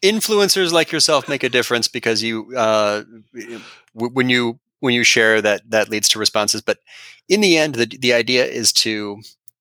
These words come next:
through a survey, answer questions that are otherwise unanswerable, like how long does it take to write a blog post, or, uh, you know, how long is your typical blog post? So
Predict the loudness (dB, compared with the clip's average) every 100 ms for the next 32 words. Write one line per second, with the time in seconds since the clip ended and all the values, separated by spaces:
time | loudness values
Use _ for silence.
0 | _ -6 -2 0 0 2 0 0 -2 -2
1 | -2 -2 -2 -2 0 -2 0 0 0 -2
2 | 0 -2 -2 -2 0 0 -2 -10 _ _
3 | _ -2 -2 0 0 0 0 -2 -2 -4
4 | -6 -4 -4 -2 0 0 0 -4 -2 -2
5 | -4 _ -20 -20 -20 _ -4 0 0 -2
6 | _ _ _ -6 -2 0 0 0 -2 0
7 | 0 0 0 0 2 0 0 -2 -2 -4
8 | -6 -6 -2 -2 -2 -6 -4 -4 -8 -20
9 | -12 -4 0 0 -2